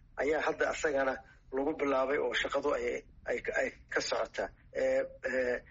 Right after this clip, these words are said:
ee, isbitaalaad kalena waa, waa, waa, waa ku tala jirnaa in dib loo saxo waxyaalihii oksijiinka la xiriiray sida isbitaal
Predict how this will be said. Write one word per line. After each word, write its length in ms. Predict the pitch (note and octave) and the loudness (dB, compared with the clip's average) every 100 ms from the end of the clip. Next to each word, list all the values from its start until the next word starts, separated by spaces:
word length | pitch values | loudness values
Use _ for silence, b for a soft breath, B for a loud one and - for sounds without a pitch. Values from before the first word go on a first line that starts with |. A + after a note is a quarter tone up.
| - | -10
ee, 260 | - D3+ D3 | -2 2 2
isbitaalaad 720 | F3+ D#3+ F3+ F3 E3 G3 F#3+ - | 0 0 2 2 2 0 0 2
kalena 300 | D#3+ D3+ C#3+ | 2 4 2
waa, 440 | C3 C3 B2 A#2 - b - | 2 2 2 0 -4 b -10
waa, 320 | C3+ C3+ C3+ | -2 2 2
waa, 220 | C3+ C3+ C#3 | 2 2 2
waa 140 | C#3+ | 0
ku 120 | C#3 F3+ | -4 -4
tala 200 | F3+ E3 | 0 0
jirnaa 440 | - D3+ D3+ D#3+ E3 B B | -2 -2 2 2 0 B B
in 160 | - E3 E3 | -2 0 0
dib 160 | F3 F3 | -2 0
loo 220 | E3 D#3+ | 2 2
saxo 300 | D#3 D3 C#3 C#3+ | 2 0 2 2
waxyaalihii 600 | C3 C3 C#3+ D#3 C#3 C#3+ C3+ B B | 2 2 2 2 0 -2 -4 B B
oksijiinka 540 | D3 - E3 - - C3+ | -4 -2 -2 -2 -2 0
la 120 | C3+ | 0
xiriiray 360 | - B2+ C3+ | -2 -2 -2
sida 200 | B2+ D3+ C#3 | -2 -2 -2
isbitaal 320 | - C#3 | -2 -2